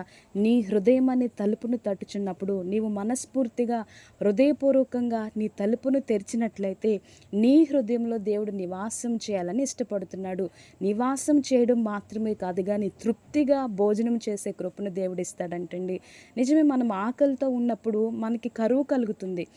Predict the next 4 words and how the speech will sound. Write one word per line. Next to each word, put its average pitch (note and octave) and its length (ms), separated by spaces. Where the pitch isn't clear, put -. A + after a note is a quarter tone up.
ఆకలితో C4 600
ఉన్నప్పుడు A#3 640
నిజముగా A3+ 640
అది A#3+ 180